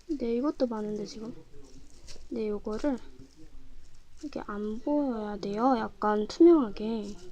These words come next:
이렇게 랩에다가 발라주세요. 잘. 왜냐면 그 이게 됐을 때, 근데 향기도 좋고 뭐 보관할 때 뭐 실용성 그런 게 있어서 안 하셔도 돼요. 상관없어요. 하셔도 되고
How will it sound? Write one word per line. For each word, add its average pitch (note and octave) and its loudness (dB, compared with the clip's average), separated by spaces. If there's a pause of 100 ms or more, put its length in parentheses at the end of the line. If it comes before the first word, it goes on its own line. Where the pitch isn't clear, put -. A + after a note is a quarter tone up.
(800)
이렇게 G#3 -6
랩에다가 G3+ -4
발라주세요. G#3 -6
잘. - -10 (1040)
왜냐면 A#3 0 (420)
그 G#3 -6
이게 F#3+ -10
됐을 G#3 -6
때, C4+ -2 (1040)
근데 A#3+ -6
향기도 D#4 4
좋고 A#3+ -2
뭐 G#3+ -4
보관할 C4 -2
때 A3+ -6
뭐 G#3+ -6 (800)
실용성 F#4 2 (220)
그런 A3+ -4
게 G3+ -4
있어서 G#3+ -6 (800)
안 G#3+ 0
하셔도 G4+ 4
돼요. C4 -2
상관없어요. C#4+ -4 (200)
하셔도 C4 -6
되고 A#3+ -10